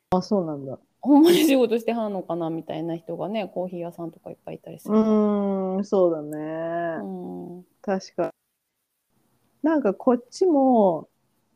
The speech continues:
Speaker 1: いや、多分それはドイツも同じかもしれんけど、夏になると、す-、なのに、なんていうの、テラス席みたいなのが、ランチの時間帯めっちゃ忙し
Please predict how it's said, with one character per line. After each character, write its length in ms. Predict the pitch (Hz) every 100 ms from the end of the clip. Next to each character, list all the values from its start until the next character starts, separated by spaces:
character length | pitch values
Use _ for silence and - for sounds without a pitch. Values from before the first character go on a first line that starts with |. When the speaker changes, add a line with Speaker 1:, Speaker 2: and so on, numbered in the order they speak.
| _ -
Speaker 1:
い 40 |
や、 160 | 285 240
多 220 | - 359
分 160 | 226
そ 120 | 214 226
れ 60 |
は 80 | 233
ド 200 | 214 294
イ 60 | 233
ツ 120 | 175
も 340 | 160 147 123
同 160 | 190 196
じ 100 | 185
か 160 | 208 180
も 80 |
し 120 | 160 151
れ 60 |
ん 80 | 143
け 80 | 139
ど、 440 | 135 156 147 139 - _ _ _ _ -
夏 400 | 226 240 - 392
に 200 | 220 180
な 200 | 165 156
る 140 | 143
と、 560 | - 170 160 147 131 - _ _ _ _
す-、 200 | - - - _ _ _ _ _ _ _ _ _ _ -
な 180 | 302 294
の 120 | 190
に、 500 | 131 147 160 147 123 - _ -
な 140 | 202
ん 60 | 190
て 80 | 247
い 40 |
う 20 |
の、 120 | 220
テ 200 | 175 185
ラ 160 | 214 233
ス 180 | 233 349
席 400 | 349 220 - 170
み 160 | 160
た 220 | 151 156 143
い 40 |
な 140 | 147
の 160 | 143 139
が、 460 | 139 160 156 135 - _ _ -
ラ 200 | 247 294
ン 120 | 277
チ 180 | 285 180
の 140 | 151
時 120 | 135
間 280 | 147 160 147 160
帯 140 | 147
め 160 | 147 175
っ 60 | -
ち 140 | - 196
ゃ 220 | 190 -
忙 320 | 196 - 175 190
し 140 | -